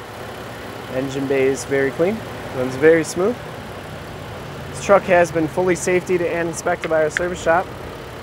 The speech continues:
Has a fresh oil and filter change. All the fluids have been checked and topped off. Truck has been gone through mechanically one hundred percent. Has like new tires, brand new front brakes, and is one hundred percent ready to go.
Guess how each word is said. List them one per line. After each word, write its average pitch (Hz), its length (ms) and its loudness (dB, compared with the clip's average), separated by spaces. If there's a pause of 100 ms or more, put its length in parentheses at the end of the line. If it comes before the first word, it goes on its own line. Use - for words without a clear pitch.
(100)
Has 147 180 0
a 143 100 2
fresh 151 380 2
oil 156 300 2
and 143 120 0
filter 165 300 2
change. 170 380 0
All 156 100 6
the 143 80 -6
fluids 151 380 0
have 147 160 4
been 143 140 -2
checked 151 360 -2 (100)
and 147 220 -2
topped 147 320 2
off. 170 220 6 (760)
Truck 185 200 6
has 165 140 2
been 170 160 2
gone 165 260 6
through 170 220 0
mechanically 165 520 -2
one 160 160 2
hundred 160 220 2
percent. 180 340 0 (720)
Has 151 280 2
like 180 280 4
new 185 200 2
tires, 202 480 4 (460)
brand 185 260 4
new 185 120 4
front 160 320 0
brakes, - 480 2 (500)
and 165 260 2
is 151 180 0
one 160 160 4
hundred 175 160 2
percent 180 400 2
ready 170 240 6
to 165 60 0
go. 185 240 8